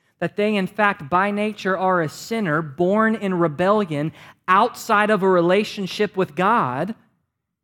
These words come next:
and the only way they can be saved is for the real person, Jesus Christ,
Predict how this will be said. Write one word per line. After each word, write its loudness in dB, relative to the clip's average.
and 2
the 2
only 6
way 4
they 2
can 0
be -2
saved 0
is -2
for 2
the 4
real 6
person, 0
Jesus -4
Christ, -2